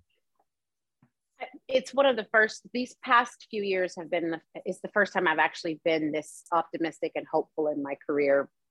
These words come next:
ever, ever, ever. I mean, I think that when I first, um, started in the business, I mean, my mother was an actress,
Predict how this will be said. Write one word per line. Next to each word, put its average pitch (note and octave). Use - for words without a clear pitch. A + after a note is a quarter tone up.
ever, C#3
ever, F#3+
ever. C4+
I G#3+
mean, G#3+
I G3+
think A#3
that A3+
when F#3+
I F#3
first, F#3
um, E3
started F3+
in E3
the E3+
business, E3+
I -
mean, A#3+
my A3
mother A#3
was F3
an E3
actress, C3+